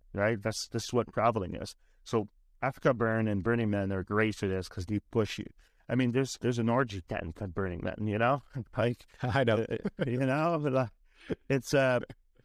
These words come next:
Speaker 1: and, but then again, you go to Berlin, you go to Kit Kat, and it's, you know, everyone's naked, and there's a pool in the middle, you know, and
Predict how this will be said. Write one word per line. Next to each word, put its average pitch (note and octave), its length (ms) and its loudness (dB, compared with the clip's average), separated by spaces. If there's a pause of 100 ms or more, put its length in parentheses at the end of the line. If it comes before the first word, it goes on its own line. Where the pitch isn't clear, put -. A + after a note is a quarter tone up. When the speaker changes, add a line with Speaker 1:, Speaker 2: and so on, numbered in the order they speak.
(160)
Speaker 1:
and, B2 260 2
but A#2+ 160 0
then B2+ 200 2
again, B2 280 2
you A2 80 0
go A#2+ 80 0
to A#2 100 -4
Berlin, A2+ 440 2
you G2+ 60 0
go A2 80 0
to G#2+ 100 -2
Kit - 240 -6
Kat, F#2+ 340 2
and G2 140 0
it's, - 280 -6
you G2 160 -2
know, G#2 140 2
everyone's G#2 400 0
naked, A2 480 0
and F#2 140 -2
there's G2 120 -2
a G2 60 -4
pool B2+ 380 0
in G#2+ 40 0
the - 0 -
middle, G2 480 0
you G2 80 -2
know, A2+ 300 2
and G2 240 0